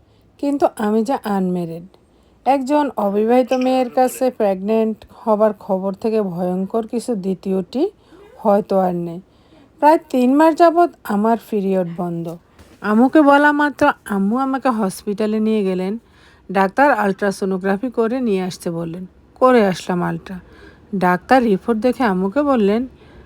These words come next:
"আপনার মেয়ে তো প্রেগন্যান্ট।" আম্মু আর আমি যেন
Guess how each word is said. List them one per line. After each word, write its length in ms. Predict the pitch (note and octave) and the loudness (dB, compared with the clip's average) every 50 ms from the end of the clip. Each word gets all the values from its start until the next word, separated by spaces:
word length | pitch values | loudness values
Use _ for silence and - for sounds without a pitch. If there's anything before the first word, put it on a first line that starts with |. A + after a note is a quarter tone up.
| - - - | -16 -6 -2
"আপনার 360 | - C4 C4+ - E4 E4+ E4+ | 0 0 0 2 2 2 4
মেয়ে 220 | E4+ F4 F4+ F#4 | 4 4 4 4
তো 160 | F#4+ - A#4 - | 4 2 0 0
প্রেগন্যান্ট।" 600 | - - B3 G#3 F#3+ F3 F3 F3 F#3 F3+ F3 E3+ - - - - - - - - - - - - - - - - - | 0 0 0 0 0 -2 -4 -6 -6 -8 -8 -10 -14 -18 -20 -20 -20 -20 -20 -20 -20 -20 -20 -20 -20 -20 -20 -10 -4
আম্মু 420 | A#3 C#4+ G#3 G#3 G#3+ A#3+ C#4 D#4+ | 0 2 2 4 4 4 4 6
আর 180 | F4+ G4 G#4 G#4 | 6 6 6 6
আমি 260 | G#4+ G#4 G#4 G#4 G4+ | 6 6 6 4 4
যেন 180 | G4+ G#4+ G4+ | 4 4 4